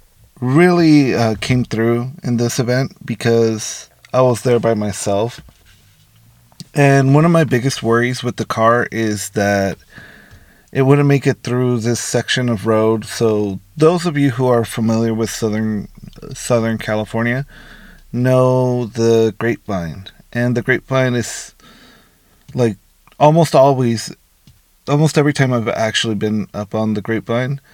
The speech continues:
there's cars littered left and right because they overheat. So, knowing the history <laughs> with the E G Project Gloomy,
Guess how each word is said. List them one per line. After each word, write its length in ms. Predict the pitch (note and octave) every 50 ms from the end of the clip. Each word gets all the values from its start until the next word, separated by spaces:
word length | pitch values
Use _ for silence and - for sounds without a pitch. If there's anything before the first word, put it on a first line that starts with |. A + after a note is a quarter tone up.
| _ _ -
there's 220 | B2 A#2+ A2 -
cars 380 | - - C3 B2+ B2 B2 A2 A#2
littered 500 | A#2 A#2+ B2 B2 A2+ A#2 A#2 A#2 G#2 A2+
left 300 | A2+ A2+ A2 G2+ - -
and 160 | A2 G#2 G#2+
right 260 | G#2+ G#2 G2+ F#2+ - _ _ _
because 560 | - A#2+ - - A2+ A2 G#2+ G#2 G#2 F#2+ - -
they 140 | A2 G#2+
overheat. 540 | G#2 G2+ G2+ F#2 F#2 E2+ - G2+ D#2+ - - _ _ _ _ _ _ _ _ _ _ _ _ _ _ _ _ _ _ _ _ _ _
So, 600 | - - - F3 F#3 F#3 F#3 F3+ F3+ F3+ F3 E3+ E3 E3 D3+ - - _ _ _ _ _ _ _ _ _ _ -
knowing 640 | - A#2 B2 C3 C3+ C#3+ C#3+ C#3+ C#3 C#3 C#3 C#3 C3
the 100 | C3+ A#2+
history 400 | B2 C3+ B2 - - C#3 C#3+ C#3
<laughs> 40 | - F3
with 280 | D#3+ D3 C3+ - _
the 360 | - C3 C3 G2+ A#2+ B2 A#2 - - E3 E3+ - - - - - - - - - _ _ _ _ - -
E 180 | C3+ D3 D3
G 720 | C3+ B2 B2+ C3+ C3+ C3+ C3 C3 C3 C3 C3 C#3 D3+ C#3+ - - _ _ _ -
Project 360 | - C3 B2+ A2 B2 B2 -
Gloomy, 560 | - C3+ C3+ C3 A#2+ A#2 A2 A2+ B2 C3 B2+